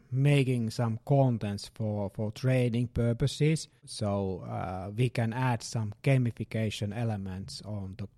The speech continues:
content, and then you can have a more or less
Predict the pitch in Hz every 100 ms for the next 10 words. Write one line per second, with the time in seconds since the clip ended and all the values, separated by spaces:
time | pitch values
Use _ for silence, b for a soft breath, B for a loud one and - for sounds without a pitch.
0 | - 117 98 90 117 123 131 117 104 113
1 | 135 127 117 104 104 101 104 95 - -
2 | 113 107 98 101 98 b b b 123 120
3 | 113 101 101 101